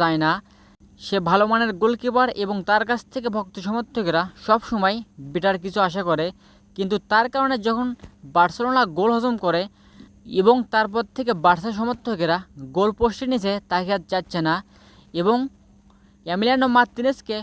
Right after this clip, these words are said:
বর্তমানে তারা চাচ্ছে, কিন্তু এমিলিয়ানো মার্টিনেজকে কোনোভাবেই কি বার্সেলোনা কিনতে পারবে? তো আজকের ভিডিওতে সেই সম্পর্কে আলোচনা করব এবং টের স্টেগান কতটুকু ইনজুরিতে পড়েছে সে সম্পর্কে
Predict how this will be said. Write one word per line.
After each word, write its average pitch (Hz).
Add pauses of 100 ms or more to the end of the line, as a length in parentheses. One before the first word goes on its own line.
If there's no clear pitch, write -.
(200)
বর্তমানে 196
তারা 190
চাচ্ছে, 185 (580)
কিন্তু 202 (560)
এমিলিয়ানো 220
মার্টিনেজকে 214 (340)
কোনোভাবেই 226
কি - (120)
বার্সেলোনা 226 (120)
কিনতে 208
পারবে? 233 (1080)
তো - (100)
আজকের 247
ভিডিওতে 240 (240)
সেই 202
সম্পর্কে 226
আলোচনা 226
করব 233 (340)
এবং 196 (720)
টের 208 (100)
স্টেগান 240 (240)
কতটুকু 233
ইনজুরিতে 220
পড়েছে 233 (180)
সে 208 (120)
সম্পর্কে 214